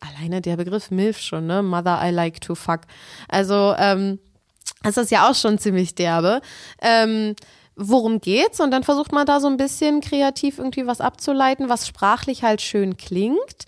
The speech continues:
Tim als Pornoproduzent hat mir jetzt gra-, hat mir vorhin auch den, äh, die Information gegeben, dass man manchmal sogar auch, äh, eine Idee hat für einen Titel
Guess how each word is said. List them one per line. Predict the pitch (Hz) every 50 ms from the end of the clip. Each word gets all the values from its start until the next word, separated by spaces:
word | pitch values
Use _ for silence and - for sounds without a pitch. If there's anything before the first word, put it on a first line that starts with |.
| - - - - _ - -
Tim | - 302 294 320 370
als | 302 240 233 - -
Pornoproduzent | - 254 254 262 262 - - 262 269 254 - - 254 247
hat | 247 240 240
mir | 240 233
jetzt | 233 226 -
gra-, | - - 214 196 214
hat | 214 220 -
mir | 226 226 208
vorhin | - 240 226 233 208
auch | 208 226 -
den, | - 233 220 214 214 208 - - - - - - -
äh, | 214 220 220
die | 208 233 208
Information | 240 - 254 220 220 208 - - - 214 220 240 269 285
gegeben, | 269 262 220 247 247 247 240 247
dass | 220 226 - -
man | 208 196 190
manchmal | 185 180 208 226 - - 269 247 247 240 233 - - - - -
sogar | - - 226 214 214 214 -
auch, | - 190 190 190 196 196 - - -
äh, | 185 190 185 180 175 170 170 170 - - _ _ -
eine | - 185 175 175 175 170 170 170 170 170 165 165 165 160
Idee | - - 175 165 165 165 160 180 240 254
hat | 302 403 - -
für | - 294
einen | 233 208 190 185
Titel | - - 208 - 285